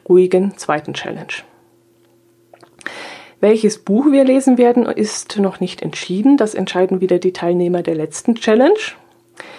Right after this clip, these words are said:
Ihr könnt euch aber gerne schon mal anmelden bei mir. Ich sage euch dann rechtzeitig, welches Buch gelesen wird. Und wenn es dann jeder bestellt hat, geht es auch schon flott los.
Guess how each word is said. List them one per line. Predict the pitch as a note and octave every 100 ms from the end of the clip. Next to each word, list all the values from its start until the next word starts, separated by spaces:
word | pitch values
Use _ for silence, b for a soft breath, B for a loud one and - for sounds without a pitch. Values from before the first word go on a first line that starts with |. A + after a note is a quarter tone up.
| B B B -
Ihr | G3 F#3+ F#3
könnt | F#3 G3+ G3+ -
euch | F#3+ F#3+ -
aber | F#3 F#3+ F#3
gerne | F3+ F3+ F3+ A#3
schon | A3+ G3+
mal | F#3
anmelden | - E3+ A3+ C4 C4+ C4
bei | A#3+ A#3
mir. | A#3+ B3 B3 -
Ich | - G3+
sage | - F3+ F#3 -
euch | F3+
dann | - F3
rechtzeitig, | D#3+ - F3 F3 F3+ E3 E3+ - -
welches | - E3 E3 E3 E3
Buch | F3 -
gelesen | F3 D#3 G#3+ A#3+
wird. | G#3 G3+ G3 - B B B B B
Und | C4+ C#4
wenn | A3
es | A3 -
dann | F#3+
jeder | F3+ F3+
bestellt | F3 E3+ - - -
hat, | E3 -
geht | D#3+
es | F#3 -
auch | F#3
schon | - G#3+ A#3 A3+ _ _ _
flott | - E3+ E3 - _
los. | F3+ F3 E3 D3 -